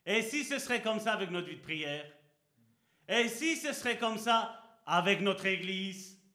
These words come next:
Et si ce serait comme ça avec notre communion fraternelle ? Hein ? Ah, j'ai oublié d'aller à l'église. Brrr, j'y vais. Je suis en retard, c'est pas grave.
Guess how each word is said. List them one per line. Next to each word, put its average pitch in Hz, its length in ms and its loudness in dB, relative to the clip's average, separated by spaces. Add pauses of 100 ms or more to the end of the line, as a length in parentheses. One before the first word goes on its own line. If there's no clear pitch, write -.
(480)
Et 233 180 2
si 320 240 -2
ce 311 140 -4
serait 262 220 -2
comme 240 180 -2
ça 247 480 -2
avec 190 280 0
notre 208 220 -2
communion 196 400 0
fraternelle ? 151 680 -4 (1300)
Hein ? 233 300 -2 (1200)
Ah, 269 360 -8 (680)
j'ai 139 120 -4
oublié 180 180 0
d'aller 175 260 4
à - 20 0
l'église. 151 500 -8 (160)
Brrr, 190 520 -8
j'y 175 180 -6
vais. 139 340 -4
Je - 60 -20
suis 220 80 -2
en 233 100 4
retard, 233 260 0
c'est 233 120 -6
pas 262 120 4
grave. 214 380 2